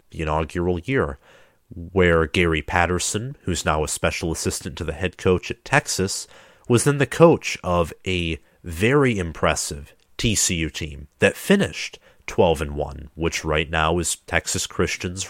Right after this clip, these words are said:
record. And they were arguably snubbed from the college football playoff. They were ranked either third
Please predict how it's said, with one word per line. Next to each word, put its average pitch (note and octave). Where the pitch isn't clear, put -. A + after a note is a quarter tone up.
record. G2+
And F#2
they G2
were G2+
arguably E2+
snubbed D#2+
from E2
the E2
college D#2
football E2
playoff. D2+
They E2
were D#2+
ranked E2
either D#2+
third D#3+